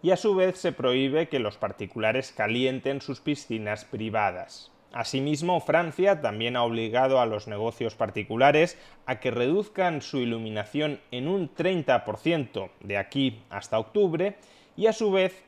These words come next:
que la temperatura máxima en invierno, al menos en las horas de máxima afluencia de gente a los negocios, no supere los diecisiete grados. Ahora bien, ¿a qué vienen todas estas medidas de racionamiento energético?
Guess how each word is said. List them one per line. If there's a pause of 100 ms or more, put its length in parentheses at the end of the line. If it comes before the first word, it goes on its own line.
que
la
temperatura
máxima (160)
en
invierno, (120)
al
menos
en
las
horas
de
máxima
afluencia (100)
de
gente
a
los
negocios, (420)
no
supere
los
diecisiete
grados. (280)
Ahora
bien, (300)
¿a
qué
vienen
todas
estas
medidas
de
racionamiento
energético?